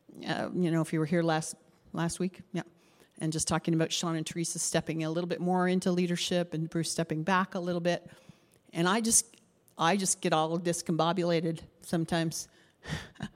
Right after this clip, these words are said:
I'm like, "Oh, more responsibility. What should I do?" And, uh, and,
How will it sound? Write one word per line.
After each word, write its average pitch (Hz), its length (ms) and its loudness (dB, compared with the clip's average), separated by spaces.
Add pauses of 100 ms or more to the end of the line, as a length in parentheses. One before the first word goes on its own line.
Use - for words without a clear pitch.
(140)
I'm - 500 -4
like, 180 220 2
"Oh, 523 840 -2
more 466 280 0
responsibility. 480 1080 -2
What 494 220 2
should - 280 0
I 453 220 -2
do?" 403 560 4 (1040)
And, 170 480 -2
uh, 165 300 -4 (800)
and, 170 280 0